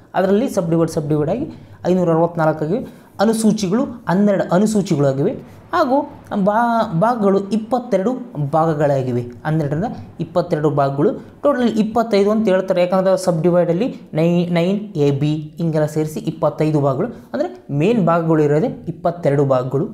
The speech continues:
ಹಾಗೂ ಇಪ್ಪತ್ತೆರಡು ಭಾಷೆಗಳಿವೆ, ಇಪ್ಪತ್ತೆರಡು ಭಾಷೆಗಳು. ಹಾಗೂ ಇಪ್ಪತ್ತೆಂಟು ರಾಜ್ಯಗಳಿವೆ. ಇಪ್ಪತ್ತೊಂಬತ್ತು ರಾಜ್ಯದ ಜಮ್ಮು ಕಾಶ್ಮೀರವನ್ನು ತೆಗೆದುಬಿಟ್ಟು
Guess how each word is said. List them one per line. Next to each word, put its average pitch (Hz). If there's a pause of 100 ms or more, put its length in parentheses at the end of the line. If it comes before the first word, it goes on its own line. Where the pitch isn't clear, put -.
(340)
ಹಾಗೂ 226
ಇಪ್ಪತ್ತೆರಡು 190
ಭಾಷೆಗಳಿವೆ, 151 (540)
ಇಪ್ಪತ್ತೆರಡು 165
ಭಾಷೆಗಳು. 156 (500)
ಹಾಗೂ 302 (320)
ಇಪ್ಪತ್ತೆಂಟು 240
ರಾಜ್ಯಗಳಿವೆ. 156 (220)
ಇಪ್ಪತ್ತೊಂಬತ್ತು 190
ರಾಜ್ಯದ 156
ಜಮ್ಮು 160
ಕಾಶ್ಮೀರವನ್ನು 160
ತೆಗೆದುಬಿಟ್ಟು 151